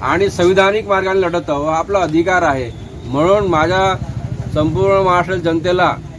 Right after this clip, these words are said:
आव्हान आहे, जनतेला म्हणण्यापेक्षा माझ्या कामगार बांधवांना आव्हान आहे की कोणीही आत्महत्या करू नये, आत्मदहन करू नये. ज-, आपल्याला सरकार जरूर न्याय देईल.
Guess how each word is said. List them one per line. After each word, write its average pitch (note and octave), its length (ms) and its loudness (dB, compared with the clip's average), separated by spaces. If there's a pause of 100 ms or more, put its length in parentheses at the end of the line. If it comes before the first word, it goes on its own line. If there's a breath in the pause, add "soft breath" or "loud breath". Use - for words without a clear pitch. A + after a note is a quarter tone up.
(180)
आव्हान F3+ 440 2
आहे, F3+ 180 2 (240)
जनतेला D3 380 0
म्हणण्यापेक्षा F3+ 400 0
माझ्या F3 360 2
कामगार F3 840 2
बांधवांना F3 460 0
आव्हान D#3+ 340 0
आहे F3+ 400 -4
की - 80 -2
कोणीही E3+ 600 0
आत्महत्या D3+ 720 0 (480)
करू D#3+ 260 2
नये, F3 200 2
आत्मदहन D#3+ 600 0
करू D#3 320 -2
नये. D3 300 -2 (1500)
ज-, B2+ 340 2
आपल्याला F3+ 520 2
सरकार F#3+ 520 0 (420)
जरूर F3 300 0
न्याय F#3+ 220 0
देईल. F3+ 340 2